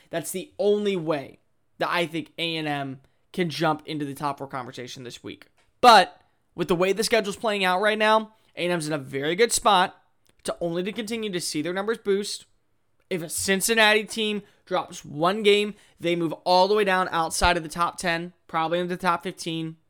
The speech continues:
maybe even lower than that. And from there, it's basically gonna be a three-man race from the S E C on who's gonna get in. Because if Notre Dame loses, they're out. The only way Notre Dame stays alive this year is if Clemson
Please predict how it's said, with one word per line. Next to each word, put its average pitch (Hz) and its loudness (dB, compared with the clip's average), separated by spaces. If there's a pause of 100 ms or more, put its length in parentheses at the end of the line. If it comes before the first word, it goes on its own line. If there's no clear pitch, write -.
maybe 165 0
even 185 -2
lower 170 -2
than 196 -8
that. 165 -4 (1300)
And 185 -8
from 175 -6
there, 185 2
it's 165 -6
basically 170 -4
gonna 165 -6
be 156 -4
a 147 -4
three-man 165 -8
race 131 -8 (280)
from 156 -10
the 156 -4
S 156 -8
E 160 -8
C 143 -4 (180)
on 151 -8
who's 156 -4
gonna 147 -6
get 131 -10
in. - -20 (320)
Because 185 -2
if 175 -4
Notre 202 6
Dame 247 2
loses, 180 -2
they're 151 0
out. - -12 (380)
The 185 0
only 262 0
way 240 2
Notre 196 2
Dame 180 -2
stays 156 -2
alive 139 -2
this 135 -10
year 139 -8
is - -12
if - -16
Clemson 165 -4